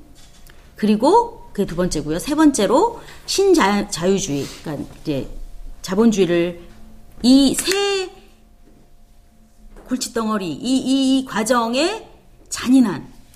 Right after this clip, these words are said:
잔인한 소용돌이 전체를 봐야만 한다. 그러니까 어떤 문제가 지금 국제적으로, 국내적으로 일어날 때 이 세 가지를 같이 봐야 한다라고 이제 이분은 제가 보기엔 굉장히 잘 지적을 하신 것 같아요.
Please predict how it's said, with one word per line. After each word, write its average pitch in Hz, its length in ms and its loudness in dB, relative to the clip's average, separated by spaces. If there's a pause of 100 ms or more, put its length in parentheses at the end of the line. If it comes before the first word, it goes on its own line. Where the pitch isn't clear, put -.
(120)
잔인한 214 520 0
소용돌이 269 600 0
전체를 - 800 -4 (340)
봐야만 180 420 -6
한다. 156 500 -6 (300)
그러니까 - 120 -10
어떤 392 340 4
문제가 294 500 6
지금 220 320 -2
국제적으로, 202 640 -2
국내적으로 214 500 0
일어날 170 440 -4
때 254 320 -10 (320)
이 214 100 -2
세 311 180 -4
가지를 247 400 -2
같이 - 320 -2
봐야 175 200 -6
한다라고 165 720 -8
이제 156 300 -6
이분은 165 560 -8 (1160)
제가 208 220 -4
보기엔 196 280 -4
굉장히 208 340 -4
잘 165 300 -10
지적을 165 380 -8
하신 262 200 -4
것 214 60 -6
같아요. 156 540 -12